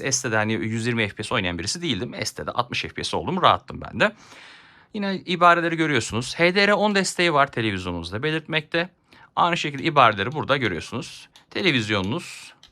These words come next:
burada mevcut olarak da aynı şekilde dört K'yı destekler diyor.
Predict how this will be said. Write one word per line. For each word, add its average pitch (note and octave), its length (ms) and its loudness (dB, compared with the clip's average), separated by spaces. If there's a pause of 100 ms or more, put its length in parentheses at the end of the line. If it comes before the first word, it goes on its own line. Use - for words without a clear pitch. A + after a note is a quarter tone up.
(100)
burada G#2 260 -4
mevcut B2+ 300 -2
olarak E2 300 -6
da F#3 160 2 (420)
aynı - 280 -12
şekilde - 520 -6 (200)
dört C#3+ 220 2
K'yı D3 220 2
destekler - 580 -4
diyor. F#3 180 -2